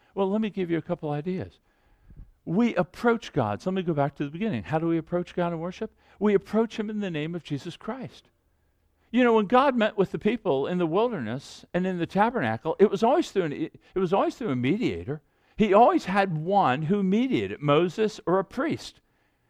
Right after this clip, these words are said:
And nobody ever came to God boldly and directly. There was always a mediator. And, and now we come to God. How do we worship God? How do we fear God rightly? We come to him in Christ. We come to him through the name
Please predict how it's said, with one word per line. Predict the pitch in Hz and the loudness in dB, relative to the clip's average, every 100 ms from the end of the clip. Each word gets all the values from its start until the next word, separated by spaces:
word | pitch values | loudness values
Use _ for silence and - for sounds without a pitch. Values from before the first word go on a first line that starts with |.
| _ _ | _ _
And | 208 208 | -2 4
nobody | 220 294 349 220 | 8 6 6 6
ever | 220 277 | 6 4
came | - 240 269 254 | 2 2 2 2
to | 208 | 0
God | 117 202 220 240 139 | 2 6 6 4 2
boldly | 117 202 277 180 165 | 4 2 2 0 0
and | 170 | 0
directly. | 165 202 320 240 117 - _ _ - | 0 0 0 -2 -4 -6 _ _ 0
There | 220 | 2
was | 202 | 4
always | 240 330 233 | 4 4 2
a | |
mediator. | 196 240 311 175 104 87 - _ _ _ _ _ _ _ _ _ - | 2 2 2 0 -2 -12 -16 _ _ _ _ _ _ _ _ _ -4
And, | 220 - | -4 0
and | 208 208 | 2 6
now | 226 311 330 | 6 6 4
we | 208 | 2
come | 160 - 214 202 | -2 2 2 2
to | 190 | 4
God. | 262 233 | 4 4
How | 180 214 | 2 2
do | |
we | 247 | 2
worship | 220 190 220 - - | 0 2 2 0 -2
God? | 190 196 226 | 0 0 0
How | 185 | 2
do | 185 | 2
we | 156 | 2
fear | - 180 | 2 2
God | 190 185 151 | 2 0 2
rightly? | 160 214 226 - - | 0 0 -2 -6 -6
We | 202 214 | -2 -2
come | - 240 277 | 0 0 2
to | 202 | 0
him | 180 214 | 0 -2
in | 185 | -4
Christ. | - - 226 294 - - - _ _ _ _ _ | -8 -10 -10 -10 -14 -20 -20 _ _ _ _ _
We | 202 202 | -2 -2
come | - - 269 285 | -2 -4 -2 -2
to | 220 | -4
him | 135 - 247 135 110 143 _ _ _ | -6 -6 -4 -4 -6 -10 _ _ _
through | 185 220 220 | -6 -4 -2
the | 175 190 | 0 0
name | 180 202 240 170 110 104 | 0 0 0 0 -2 -4